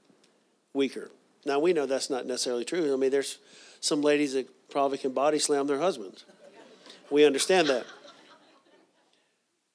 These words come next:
And, uh, get out, you know, don't, don't tempt 'em, you know. So, <laughs> it says, "Unto the weaker vessel,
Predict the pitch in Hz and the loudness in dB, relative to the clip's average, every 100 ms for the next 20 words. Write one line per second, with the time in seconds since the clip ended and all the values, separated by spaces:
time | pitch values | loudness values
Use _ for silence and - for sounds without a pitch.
0 | - 151 147 147 147 135 110 - _ _ | -6 0 0 2 2 2 -4 -18 _ _
1 | - 143 143 - 147 120 120 131 139 - | -4 0 0 0 0 0 -2 -2 -4 -8
2 | - 135 135 - 180 - 101 104 107 - | -8 -6 -6 -4 -6 -4 -10 -10 -12 -14
3 | _ _ - - - - - - - - | _ _ -20 -20 -20 -20 -20 -20 -20 -20
4 | - - 175 170 - - 480 - 480 - | -6 0 4 4 2 -6 -10 -8 -12 -12
5 | _ _ - - - - _ - 151 - | _ _ -20 -20 -20 -20 _ -8 -6 2
6 | 202 - - 196 170 180 170 175 165 151 | 4 6 6 6 6 4 4 4 4 6
7 | 185 180 147 151 151 151 | 4 4 4 4 4 2